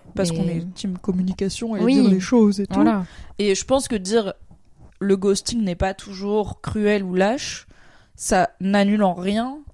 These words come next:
Speaker 1: les conséquences que être ghosté peut avoir psychologiquement sur la personne, sur sa confiance en elle, sur sa confiance dans les autres. Enfin,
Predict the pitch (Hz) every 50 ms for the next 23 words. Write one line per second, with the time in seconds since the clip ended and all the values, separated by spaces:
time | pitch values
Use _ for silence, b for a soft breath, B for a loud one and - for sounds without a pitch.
0 | _ - 190 185 - - 190 - - 196 - - 226 240 - - - 214 196 190
1 | - 196 196 - - 202 196 190 190 - - - 320 311 - - 190 180 180 175
2 | 196 214 220 214 - - - - _ - - 196 - 214 196 190 180 - - -
3 | 214 214 220 233 233 - - - 190 185 175 - - 185 - - 220 233 226 220
4 | 220 202 - 208 185 185 180 - - 185 170 - - 170 190 - - - - -
5 | - 190 - - 180 - - 190 180 180 165 170 170 170 226 269 - - - -
6 | - 175 165 160 160 156